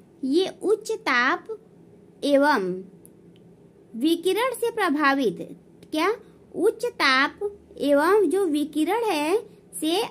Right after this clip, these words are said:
अप्रभावित रोग उत्पन्न करते हैं। क्या करते हैं? ये रोग उत्पन्न करते हैं, वो भी अप्रभावित रोग उत्पन्न करते हैं, ठीक है। इंटरफेरॉन और प्रियांस आप लॉन्ग आंसर में भी देख लीजिएगा, मैंने आपको शॉर्ट आंसर यानी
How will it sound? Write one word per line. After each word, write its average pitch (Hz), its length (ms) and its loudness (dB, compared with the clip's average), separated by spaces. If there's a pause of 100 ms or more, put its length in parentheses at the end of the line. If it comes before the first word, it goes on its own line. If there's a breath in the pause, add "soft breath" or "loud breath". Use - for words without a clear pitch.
अप्रभावित 311 840 0
रोग 294 260 0
उत्पन्न 226 400 -2
करते 190 320 -6
हैं। 185 220 -2
क्या 294 180 -4
करते 311 320 -6
हैं? 320 60 0
ये 330 160 2
रोग 254 280 -2
उत्पन्न 208 360 -4
करते 196 340 -8
हैं, 320 180 -2 (400 loud breath)
वो 262 100 0
भी 320 140 2
अप्रभावित 233 720 -2
रोग 208 160 -4
उत्पन्न 185 380 -6
करते 175 320 -8
हैं, 185 160 -6
ठीक 359 220 -4
है। 220 180 -4 (320 loud breath)
इंटरफेरॉन 294 720 2
और 359 120 0
प्रियांस 277 500 -4
आप 339 220 -4
लॉन्ग 285 320 0
आंसर 254 340 -4
में 269 180 -2
भी 320 140 0
देख 269 260 -4
लीजिएगा, 247 460 -4
मैंने 262 320 -2
आपको 262 280 -6
शॉर्ट 240 340 -6
आंसर 233 320 -4
यानी 285 280 -2